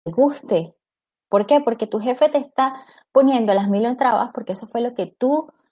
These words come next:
pactaste con él, porque él no te tenía que dejar más tiempo allí, porque a lo mejor tienes una mejor oferta en otro lado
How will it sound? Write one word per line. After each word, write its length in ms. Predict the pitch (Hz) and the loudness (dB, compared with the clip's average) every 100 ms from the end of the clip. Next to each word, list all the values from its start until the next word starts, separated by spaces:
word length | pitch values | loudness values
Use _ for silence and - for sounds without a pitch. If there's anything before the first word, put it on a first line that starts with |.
| _ _ _ - | _ _ _ -2
pactaste 540 | 220 - 226 - 262 | -2 0 -2 -2 -6
con 220 | 262 254 | -2 0
él, 360 | 262 185 220 226 _ _ | 2 2 -2 -8 _ _
porque 280 | - 202 226 | -2 0 2
él 60 | 233 | 2
no 100 | 277 | 2
te 100 | 285 | 0
tenía 300 | 285 247 254 | 2 2 0
que 100 | 285 | 0
dejar 260 | 277 269 | 0 -2
más 200 | 262 269 | -2 -4
tiempo 280 | - 269 262 | -4 -2 0
allí, 280 | 269 311 320 | 0 0 -2
porque 220 | 247 220 | -2 0
a 40 | 202 | -2
lo 80 | 202 | -2
mejor 220 | 196 214 | -4 -4
tienes 220 | 240 269 | -2 0
una 240 | 285 285 | 2 2
mejor 280 | 285 214 220 | 2 0 0
oferta 360 | 254 277 262 233 | 0 -2 -2 -2
en 80 | 208 | -2
otro 200 | 214 226 | 0 2
lado 360 | 226 190 208 | 4 4 2